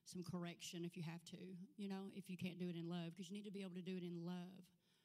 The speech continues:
Okay, they need to know that it's because you love them, right? And to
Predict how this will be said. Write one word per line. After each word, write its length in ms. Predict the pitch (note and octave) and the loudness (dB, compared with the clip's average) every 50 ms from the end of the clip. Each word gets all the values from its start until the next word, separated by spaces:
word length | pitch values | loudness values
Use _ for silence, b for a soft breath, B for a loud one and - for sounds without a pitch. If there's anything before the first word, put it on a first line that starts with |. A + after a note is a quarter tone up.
| b b - | b b 2
Okay, 160 | F3+ G3+ G3+ | 4 4 4
they 80 | G3+ G#3 | 4 4
need 160 | G#3+ G#3+ F#3+ | 2 2 2
to 80 | F#3+ | 2
know 240 | F#3+ F#3+ F#3+ F#3+ F#3+ | 4 6 6 6 6
that 180 | F3+ E3+ F3 D#3 - - - - _ - | 4 2 0 -2 -4 -14 -20 -20 _ -16
it's 80 | - | -14
because 240 | - - - G3 F3+ | -14 -4 -2 -2 -2
you 80 | E3 F3 E3 | -2 -4 -4
love 200 | F3 F3 F3 F3 D#3+ E3+ F3 | -2 -2 -2 -4 -6 -8 -12
them, 400 | G3+ - - - A3+ A#3+ A#3 G3 - b b b b b b _ - | -12 -10 -10 -10 -12 -12 -14 -16 -18 b b b b b b _ -2
right? 240 | G#3 G3 G3 G3+ G3+ | 0 0 0 0 0
And 120 | - G3 F#3 | -2 -2 0
to 80 | F3+ F3 | 0 -2